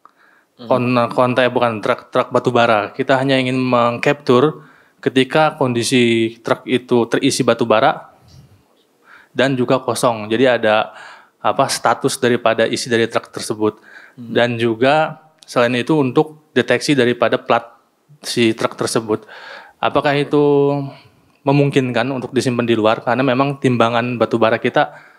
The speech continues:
Speaker 2: outdoor dua puluh empat jam terkena matahari dan hujan, seperti itu.
Speaker 1: Oke.
Speaker 2: Dan kalau emang bisa, tipe apa yang direkomendasikan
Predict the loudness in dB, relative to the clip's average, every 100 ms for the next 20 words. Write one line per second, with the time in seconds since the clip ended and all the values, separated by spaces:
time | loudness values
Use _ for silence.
0 | _ _ 0 0 2 2 2 0 0 0
1 | 2 2 0 0 -4 -2 -2 0 2 2
2 | 0 0 0 2 0 -2 -12 -16 -16 -20
3 | -8 -8 -4 -4 -4 -8 -14 -20 _ _
4 | _ _ _ _ _ _ _ -2 -2 2
5 | 0 0 2 2 4 2 0 -14 _ -2
6 | 2 2 2 0 0 -2 -2 0 0 0
7 | -2 0 0 0 0 -2 -2